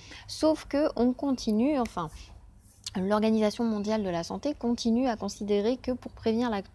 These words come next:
carence en iode, eh bien, du coup, il suffit de consommer simplement du sel de table. Euh, soit,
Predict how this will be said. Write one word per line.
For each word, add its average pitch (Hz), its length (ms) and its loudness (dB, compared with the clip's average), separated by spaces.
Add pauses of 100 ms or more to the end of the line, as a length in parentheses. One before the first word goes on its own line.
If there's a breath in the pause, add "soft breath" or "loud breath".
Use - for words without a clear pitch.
carence 208 380 -2
en 180 120 -6
iode, 240 320 0
eh 220 140 0
bien, 208 220 -2
du 202 160 -2
coup, 240 180 0
il 240 80 2
suffit 226 300 -4
de 220 100 0
consommer 202 460 -4
simplement 180 480 -4
du 190 100 -2
sel 202 220 -2
de 175 80 -4
table. - 260 -6 (800 loud breath)
Euh, 180 640 2
soit, 185 480 -2